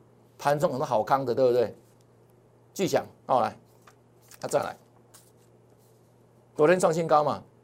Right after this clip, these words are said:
对不对？那我们昨天是获利卖一半，赛金库昨天也讲啊，卖一半，对不对？先立不败之地嘛。那今天另外这一半呢？今天最高五四点二哈，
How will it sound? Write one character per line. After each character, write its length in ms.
对 80
不 80
对？ 180
那 100
我 40
们 100
昨 120
天 100
是 80
获 160
利 60
卖 160
一 40
半， 240
赛 160
金 160
库 140
昨 100
天 100
也 80
讲 200
啊， 180
卖 140
一 60
半， 180
对 100
不 40
对？ 220
先 360
立 180
不 80
败 140
之 160
地 180
嘛。 200
那 100
今 200
天 240
另 100
外 80
这 120
一 60
半 220
呢？ 240
今 100
天 80
最 140
高 120
五 120
四 120
点 200
二 160
哈， 200